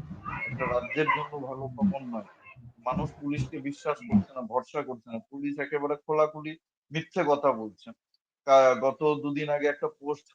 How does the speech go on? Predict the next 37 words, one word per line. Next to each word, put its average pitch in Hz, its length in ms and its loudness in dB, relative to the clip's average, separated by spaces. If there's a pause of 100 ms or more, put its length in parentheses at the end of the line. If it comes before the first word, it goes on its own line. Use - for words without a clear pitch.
করে 151 220 4
ডিলিট 151 380 -2
করে 143 200 0
দিয়েছে 123 340 -8
পুলিশ। 107 440 -14 (420)
আহ, 180 140 -4
তাদের 139 400 4
যে 147 300 4 (440)
মানুষ 135 400 2 (120)
বিভিন্ন 147 640 -6
সময় 143 260 -2
দেখছে 143 380 -4
ঘুষ 127 220 -14 (100)
নিতে, 139 300 -4
সেই 135 260 -8
ছবি, 135 280 -8 (380)
আহ, 123 160 -2
সোশ্যাল 147 420 0
মিডিয়াতে 143 460 0
পোস্ট - 360 -14
করছে। 143 280 -8
মানুষের 143 540 -2
মুখ 143 220 -12
বন্ধ 139 240 -4
করার 135 400 -2
জন্য 139 280 -10 (120)
পুলিশ 139 380 -4 (380)
ফেক 147 220 0
নিউজ 147 360 -4
বলে 139 440 2 (480)
তাদেরকে 131 420 2
মিথ্যে 135 360 -8
মামলায় 135 460 0
ফাঁসানোর 135 460 -4
চেষ্টা 139 300 -8
করছে। 156 340 -10
এগুলো 190 460 -4